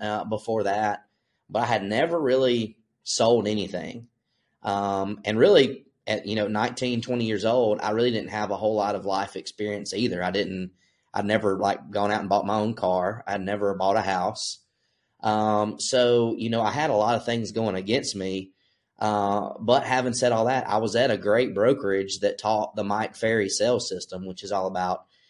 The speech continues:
you know, prospecting and, and getting on the phone and using a script and pre-qualifying and having a canned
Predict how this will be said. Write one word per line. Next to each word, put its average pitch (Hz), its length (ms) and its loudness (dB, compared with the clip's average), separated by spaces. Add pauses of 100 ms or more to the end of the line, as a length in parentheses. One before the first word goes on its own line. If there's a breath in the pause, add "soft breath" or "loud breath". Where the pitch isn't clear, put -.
(220)
you 95 140 -8
know, 92 100 -4
prospecting 95 840 0
and, 90 260 -10 (340)
and 95 280 -6
getting 120 180 4
on 117 160 2
the 107 80 2
phone 117 400 2
and 101 100 -4
using 110 300 -2
a 98 60 -4
script 107 640 -2
and 90 180 -10
pre-qualifying 104 1000 -4
and 92 80 -12
having 107 260 -2
a 95 80 -4
canned 110 540 -2